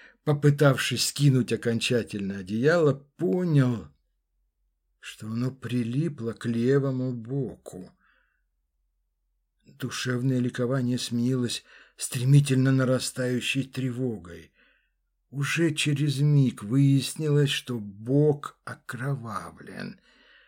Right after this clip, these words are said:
Одеяло приклеилось. Кое-как, осторожно оторвав его от тела, Марк увидел привычный порез.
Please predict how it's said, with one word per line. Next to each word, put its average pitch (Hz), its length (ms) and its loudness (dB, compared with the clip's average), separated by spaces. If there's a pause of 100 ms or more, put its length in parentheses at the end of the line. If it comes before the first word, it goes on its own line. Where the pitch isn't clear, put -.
(200)
Одеяло 127 760 -4
приклеилось. 139 1120 -10 (840)
Кое-как, - 840 -10 (360)
осторожно 135 1040 0
оторвав 120 600 -4
его 98 340 -8
от 98 180 -14
тела, 147 500 -2 (1160)
Марк 131 380 -6
увидел 127 540 -2
привычный 131 800 -4
порез. 127 840 -8